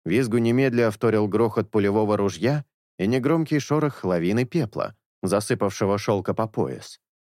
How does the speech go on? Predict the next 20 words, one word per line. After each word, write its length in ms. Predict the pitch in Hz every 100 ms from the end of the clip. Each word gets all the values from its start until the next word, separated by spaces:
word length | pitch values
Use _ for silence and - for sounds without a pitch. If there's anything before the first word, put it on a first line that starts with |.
| _ _ _ _ _ _
Ружьё 560 | 92 87 80 76 123
вновь 320 | 117 92 107 107
подало 440 | 101 80 73 78
голос. 580 | 78 98 73 - - - _ _ _ _ _ _
Гулкому 480 | 110 156 151 139 127
грохоту 440 | 147 151 135 131
выстрела — 580 | 147 185 - 80 65 - _ _
сопутствовал 800 | - 127 180 185 - 156 135 120 -
отчаянный, 680 | 104 - - 165 120 76
почти 420 | - 95 - - 165
человеческий 760 | - 107 90 95 - 113 -
крик. 420 | 139 - - - _ _ _ _ _ _ _ _
В 140 | 85
мощном 460 | 90 117 - 107 95
слепящем 600 | - 101 110 101 - 90
луче, 380 | 85 - 156 147
пронзившем 640 | 110 104 101 110 - 98
насквозь 440 | 95 - 104 92
клубы 320 | - 110 104
пепла, 480 | 92 131 107 - -